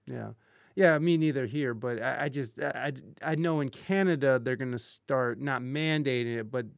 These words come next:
in order, the, they're gonna start not allowing the seventy-two hour testing. I think that's right. My Canadian friends, is that right?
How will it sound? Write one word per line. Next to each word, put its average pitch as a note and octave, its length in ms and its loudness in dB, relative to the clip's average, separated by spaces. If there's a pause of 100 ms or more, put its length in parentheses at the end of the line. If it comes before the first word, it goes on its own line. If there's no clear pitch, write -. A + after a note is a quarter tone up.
(120)
in C3+ 220 -4
order, C#3 340 -4 (260)
the, C3 220 -2
they're C#3+ 140 0
gonna C3+ 160 -4
start B2+ 380 -2
not C3+ 460 -4
allowing B2+ 680 -4 (420)
the C3+ 80 -6
seventy-two C3+ 760 -4
hour A2 220 -2
testing. G#2+ 720 -10 (280)
I C3+ 60 -10
think G3 200 0
that's A#2+ 180 0
right. A2 280 -4 (440)
My E3+ 140 2
Canadian E3 500 4
friends, A2 600 -6
is C3+ 140 -6
that D3+ 160 0
right? C3+ 380 0